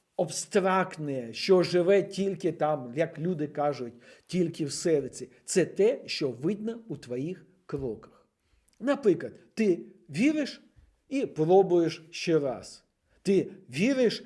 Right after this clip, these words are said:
і дієш, навіть коли страшно. Ти віриш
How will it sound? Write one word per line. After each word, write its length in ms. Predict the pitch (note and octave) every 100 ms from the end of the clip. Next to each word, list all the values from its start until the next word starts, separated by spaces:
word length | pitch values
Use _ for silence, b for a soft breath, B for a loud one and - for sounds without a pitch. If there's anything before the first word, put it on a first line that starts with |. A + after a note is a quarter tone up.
| -
і 140 | A#3+
дієш, 520 | A#3+ B2+ G3 G#3+ D#3+ D3+
навіть 400 | E3+ G#3 F3+ - -
коли 300 | D3 D#3 F3
страшно. 680 | F3 - C#3+ C#3 A#2 - G2+ _ _ _ -
Ти 260 | F#3+ D#3+ - - C3
віриш 460 | A3+ C4 A#3 -